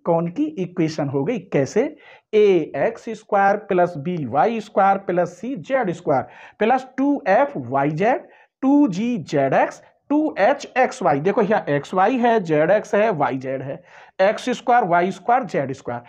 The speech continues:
और दो दो डिग्री है। इसका मतलब ये सेकंड डिग्री की भी है और होमोजीनियस है, इसीलिए वास्तव में ये रिप्रेजेंट कर रही है कौन की इक्वेशन को। तो इसे मैं यहाँ नंबर वन डाले देता हूं, इसको लिख रहा हूं मैं which is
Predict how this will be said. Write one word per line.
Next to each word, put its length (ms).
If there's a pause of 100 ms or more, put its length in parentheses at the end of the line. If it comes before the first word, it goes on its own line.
(220)
और 200
दो 300
दो 200
डिग्री 480
है। 160 (500)
इसका 300
मतलब 340
ये 160
सेकंड 500
डिग्री 260
की 160
भी 140
है 520
और 180
होमोजीनियस 840
है, 140 (280)
इसीलिए 580
वास्तव 400
में 140
ये 180
रिप्रेजेंट 520
कर 140
रही 160
है 140
कौन 300
की 200
इक्वेशन 420
को। 160 (480)
तो 160
इसे 260
मैं 140
यहाँ 180
नंबर 420 (120)
वन 220
डाले 280
देता 280
हूं, 220 (300)
इसको 320
लिख 240
रहा 120
हूं 160
मैं 200
which 320
is 360